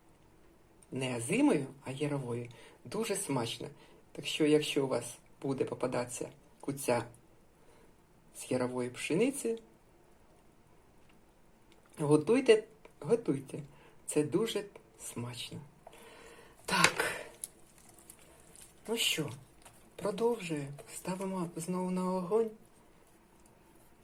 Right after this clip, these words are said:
і чекаємо. Ось такий узвар у нас. Дуже,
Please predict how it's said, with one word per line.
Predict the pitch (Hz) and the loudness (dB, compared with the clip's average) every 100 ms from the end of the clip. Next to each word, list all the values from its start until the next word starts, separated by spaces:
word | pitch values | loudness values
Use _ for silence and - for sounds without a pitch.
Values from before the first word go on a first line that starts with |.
| - - | -12 -12
і | - | -6
чекаємо. | - 160 - 170 147 127 - - - - - - - - - - - - - - - - _ _ _ - - - - - - - - - - - - - - - - - - - | -6 -6 -4 -2 -2 -4 -16 -20 -20 -20 -20 -20 -20 -20 -20 -20 -20 -20 -20 -20 -20 -20 _ _ _ -20 -20 -20 -20 -20 -20 -20 -20 -20 -20 -20 -20 -20 -20 -20 -16 -14 -16 -6
Ось | 262 233 - | 4 6 6
такий | - 170 165 | -2 0 0
узвар | 156 156 135 139 151 151 196 | 0 0 -2 2 2 2 2
у | |
нас. | 220 254 - - - - - - - - - - - - - - - _ - - _ - - - 143 | 2 0 -2 -12 -20 -20 -20 -20 -20 -20 -20 -20 -20 -20 -20 -20 -20 _ -20 -20 _ -20 -20 -16 0
Дуже, | - 175 139 | 2 4 2